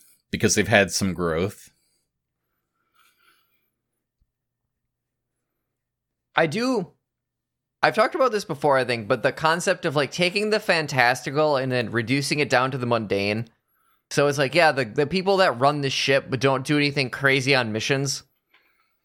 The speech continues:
Speaker 2: What's their day to day like? I love that a lot. I, I, I, I incorporate that a lot in my own writing. So I think I will like this just in principle because it is kinda, like, my jam.
Speaker 1: Yeah, I,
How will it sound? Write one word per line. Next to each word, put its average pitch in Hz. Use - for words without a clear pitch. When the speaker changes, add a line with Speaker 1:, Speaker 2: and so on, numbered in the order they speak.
Speaker 2:
What's 143
their 160
day 135
to 127
day 120
like? 107
I 160
love 175
that 135
a 123
lot. 117
I, 127
I, 139
I, 131
I 127
incorporate 151
that 147
a 131
lot 131
in 131
my 127
own 120
writing. 113
So 165
I 156
think 226
I 320
will 233
like 107
this 165
just -
in 139
principle 139
because 131
it 143
is 135
kinda, 139
like, 135
my 113
jam. 101
Speaker 1:
Yeah, 113
I, 131